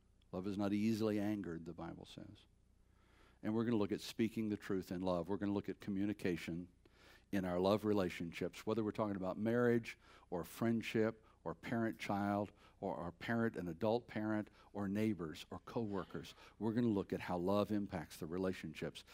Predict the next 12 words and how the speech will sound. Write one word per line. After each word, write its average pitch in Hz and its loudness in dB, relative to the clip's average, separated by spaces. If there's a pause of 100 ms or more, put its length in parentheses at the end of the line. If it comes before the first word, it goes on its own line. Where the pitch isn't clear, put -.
(220)
in 92 2
our 90 0
lives. 80 -4
For - -2
now, 117 4
let 110 2
me 120 0
tell 95 -4
you, 131 -2
and 175 -6
I'll 185 -4
hush, 160 -8